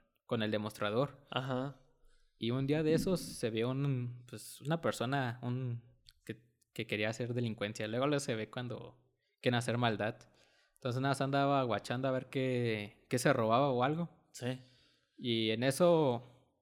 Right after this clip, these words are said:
Speaker 1: más adelante, a, a, en esa avenida hay muchos locales.
Speaker 2: Claro.
Speaker 1: Y llega un oficial del Todo Bien, el que siempre pregunta que cómo están los, los locales y todo eso.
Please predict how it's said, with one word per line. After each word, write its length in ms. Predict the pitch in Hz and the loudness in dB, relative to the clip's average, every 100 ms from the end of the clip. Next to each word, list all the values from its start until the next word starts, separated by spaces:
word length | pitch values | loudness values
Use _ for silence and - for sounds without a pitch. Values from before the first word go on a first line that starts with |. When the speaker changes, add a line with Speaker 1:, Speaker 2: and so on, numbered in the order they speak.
| _ _ _ | _ _ _
Speaker 1:
más 200 | 127 143 | 0 2
adelante, 380 | 139 131 139 151 | 2 2 2 2
a, 120 | 131 - | 2 2
a, 220 | 113 117 | 0 2
en 100 | 131 | 4
esa 140 | 160 240 | 6 6
avenida 260 | 139 151 | 6 6
hay 60 | 175 | 6
muchos 380 | 160 160 175 156 | 4 2 2 4
locales. 520 | 120 127 156 - - _ _ _ _ - | 4 2 0 -4 -14 _ _ _ _ -8
Speaker 2:
Claro. 300 | 120 127 143 - - - | -4 -2 -4 -6 -12 -4
Speaker 1:
Y 160 | 120 110 | -2 2
llega 240 | 120 139 | 2 2
un 80 | 147 | 0
oficial 400 | 127 113 - 117 | -2 -4 -2 0
del 120 | 123 | 0
Todo 200 | 127 127 | 2 2
Bien, 260 | 120 131 139 - _ _ _ | 0 -2 -4 -10 _ _ _
el 300 | - 107 101 - | -10 -10 -10 -12
que 140 | 101 | -12
siempre 360 | - 107 123 120 | -10 -6 -4 -4
pregunta 480 | - 101 107 113 120 | -4 -6 -6 -6 -6
que 140 | 101 | -6
cómo 180 | - 110 | -6 -6
están 220 | 113 113 | -6 -6
los, 440 | 113 110 - - - | -6 -8 -12 -16 -10
los 140 | 113 110 | -6 -4
locales 460 | 104 104 117 120 | -2 -2 -2 -2
y 40 | - | -4
todo 140 | 107 | -6
eso. 180 | 113 | -8